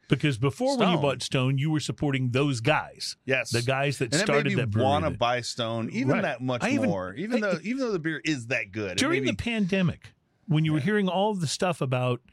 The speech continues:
Speaker 1: how some breweries might not make it, I remember I decided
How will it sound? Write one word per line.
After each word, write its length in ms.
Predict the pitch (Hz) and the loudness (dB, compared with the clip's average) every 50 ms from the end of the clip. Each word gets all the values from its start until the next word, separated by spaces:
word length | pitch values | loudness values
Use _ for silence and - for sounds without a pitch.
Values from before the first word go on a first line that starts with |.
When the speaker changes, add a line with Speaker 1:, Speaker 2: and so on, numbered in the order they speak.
| _ _ _ _ _ _ _ | _ _ _ _ _ _ _
Speaker 1:
how 440 | - - 139 135 135 135 135 131 139 - | -6 -2 0 2 4 4 4 2 0 -2
some 220 | - - 180 170 147 | -2 0 0 2 2
breweries 380 | 123 151 165 156 147 135 110 | 2 2 2 2 2 0 0
might 200 | 113 127 139 139 127 | 0 0 0 0 0
not 200 | 131 127 127 110 | -2 -2 -2 -2
make 260 | 110 117 127 139 123 | 0 0 0 -2 -4
it, 120 | 95 - - _ _ _ _ _ _ _ _ _ _ _ | -8 -12 -14 _ _ _ _ _ _ _ _ _ _ _
I 100 | - - | 2 4
remember 420 | 175 202 196 175 170 165 160 170 170 | 4 4 4 4 4 4 4 2 2
I 140 | 131 127 151 | 2 0 0
decided 440 | 190 143 - - 117 113 110 110 | 0 -2 -2 0 0 0 -2 -2